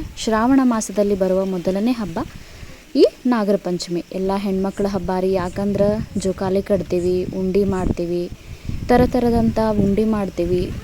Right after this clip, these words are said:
ನಾಗಪ್ಪನಿಗೆ ನೈವೇದ್ಯ ಮಾಡಾಕ ಅಂಥೇಳಿ ಐದು ಹಿಟ್ಟಿಂದ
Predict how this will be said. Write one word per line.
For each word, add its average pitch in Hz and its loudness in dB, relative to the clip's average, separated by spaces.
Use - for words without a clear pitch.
ನಾಗಪ್ಪನಿಗೆ 254 4
ನೈವೇದ್ಯ 226 2
ಮಾಡಾಕ 202 -2
ಅಂಥೇಳಿ 214 2
ಐದು 254 4
ಹಿಟ್ಟಿಂದ 220 2